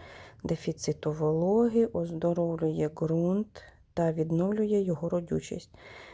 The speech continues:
Підвищує стійкість рослин до грибних та бактеріальних хвороб за рахунок заселення в ґрунт корисних мікроорганізмів.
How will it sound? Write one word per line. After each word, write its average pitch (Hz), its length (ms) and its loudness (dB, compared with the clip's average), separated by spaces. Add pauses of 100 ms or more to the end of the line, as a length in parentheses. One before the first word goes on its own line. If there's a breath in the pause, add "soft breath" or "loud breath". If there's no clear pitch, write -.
Підвищує 185 720 0
стійкість - 560 -6
рослин 214 680 2
до 165 340 4
грибних 165 840 0 (120)
та 202 340 0 (120)
бактеріальних 175 1000 -2
хвороб 175 680 -2 (580 loud breath)
за 175 180 2
рахунок 226 760 4
заселення 180 720 2
в 165 140 -4
ґрунт 196 300 0
корисних 180 640 -2
мікроорганізмів. 180 1160 0